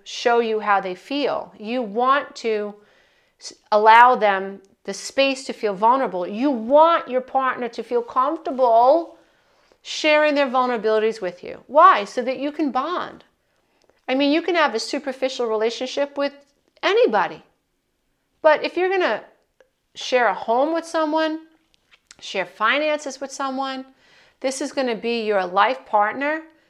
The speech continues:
there should be more to it than superficiality. How's the weather out there? You know, how's work? You know, there should be more to it than that.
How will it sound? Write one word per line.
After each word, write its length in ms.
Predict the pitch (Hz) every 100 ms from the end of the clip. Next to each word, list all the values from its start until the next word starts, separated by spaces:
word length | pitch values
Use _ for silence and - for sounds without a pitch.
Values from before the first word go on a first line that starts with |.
| _
there 180 | - 339
should 240 | - 571 554
be 160 | 453
more 280 | 247 220 262
to 300 | 269 285 320
it 140 | 311
than 340 | 226 214 208 202 _ _ _ _ -
superficiality. 1400 | - 311 262 254 247 240 214 185 202 277 220 - -
How's 280 | 208 190 185
the 100 | 185
weather 340 | 170 240 233 147
out 280 | 135 -
there? 360 | - - 60 - -
You 100 | 196
know, 300 | 180 190 226
how's 420 | 175 160 180 180
work? 400 | 196 269 - - - -
You 60 | 190
know, 260 | 165 175 - _ _ _
there 140 | 262 269
should 160 | 339
be 100 | 349
more 240 | 302 302 311
to 220 | 311 370
it 100 | 453
than 140 | 185
that. 200 | 165 -